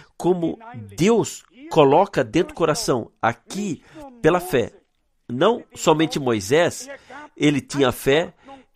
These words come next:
ele deu a ordem na fé,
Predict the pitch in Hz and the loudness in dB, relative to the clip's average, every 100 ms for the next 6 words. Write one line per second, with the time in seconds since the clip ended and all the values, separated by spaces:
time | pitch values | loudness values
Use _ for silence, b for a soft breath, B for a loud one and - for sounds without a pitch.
0 | - _ - 147 156 139 107 147 160 139 | -20 _ -4 0 2 0 2 2 4 0
1 | - 117 107 117 180 160 131 311 359 123 | 2 4 6 6 4 0 -4 -4 0 0
2 | - - 113 156 | 0 -2 0 0